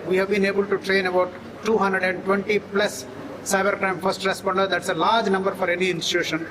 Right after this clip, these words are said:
And that is where our confidence stems from, on their strength, because they are all there to support the victims. We have the plan to extend, and we are open to extend this facility to the civilians as well. The management has agreed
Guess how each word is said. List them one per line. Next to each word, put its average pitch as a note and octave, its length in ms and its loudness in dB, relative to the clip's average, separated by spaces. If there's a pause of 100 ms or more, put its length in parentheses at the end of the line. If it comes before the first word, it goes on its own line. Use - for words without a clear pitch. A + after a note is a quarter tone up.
(260)
And F#3 260 2 (160)
that G#3 160 2
is A#3+ 160 -2
where A3+ 380 2
our G3 240 2
confidence G3+ 580 0
stems G3+ 340 -2
from, F#3+ 260 -2 (320)
on F3+ 380 0
their G3 260 2
strength, E3+ 440 -2 (260)
because F3+ 260 0
they F#3 120 2
are G3+ 120 2
all G#3+ 140 2
there G3+ 280 2
to - 120 0
support G3 480 0
the E3 80 -2
victims. G#3+ 420 0 (380)
We A#3 360 2
have G#3+ 340 0 (720)
the F3+ 80 0
plan A#3 440 0
to A3 320 4
extend, A3 420 0
and F#3+ 160 0
we G3 120 6
are F#3 180 0 (220)
open A#3+ 360 2
to G#3+ 100 2
extend G3 400 0
this F#3+ 160 0
facility G3 440 0
to F#3+ 100 -2
the D#3+ 120 -2
civilians G3 480 0
as F#3 200 0
well. G3 200 0 (240)
The D#3+ 80 -4
management F#3+ 500 0
has E3+ 200 0
agreed F#3+ 360 2